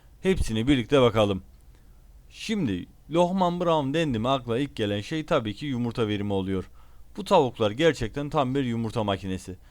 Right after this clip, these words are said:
Normal şartlarda iyi bir bakım ve doğru beslenme ile yılda üç yüze yakın yumurta yapabiliyor. Hani neredeyse her gün bir yumurta diyebiliriz. Fiziksel olarak baktığımızda bu tavuklar orta boyutlu oluyor.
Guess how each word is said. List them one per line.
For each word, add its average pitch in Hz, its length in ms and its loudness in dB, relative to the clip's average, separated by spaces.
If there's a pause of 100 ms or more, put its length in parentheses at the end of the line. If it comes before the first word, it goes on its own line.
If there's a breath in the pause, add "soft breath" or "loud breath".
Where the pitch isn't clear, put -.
(200 soft breath)
Normal 160 340 0
şartlarda 107 540 0
iyi 147 220 -2
bir 107 160 -2
bakım 117 320 2
ve 101 120 -4
doğru 131 260 2
beslenme 131 500 0
ile 98 160 -2
yılda 117 320 -2
üç 156 220 -6
yüze 113 120 -4
yakın 110 240 0
yumurta 120 380 -2
yapabiliyor. 120 520 0 (480 soft breath)
Hani 160 340 0
neredeyse 143 560 2
her 160 160 4
gün 139 220 -2
bir 147 120 2
yumurta 120 420 0
diyebiliriz. 117 600 2 (320 soft breath)
Fiziksel 151 460 -2
olarak 143 320 2
baktığımızda 110 800 -2 (280 soft breath)
bu 185 80 -8
tavuklar 127 440 4
orta 135 320 2
boyutlu 107 340 0
oluyor. 104 340 0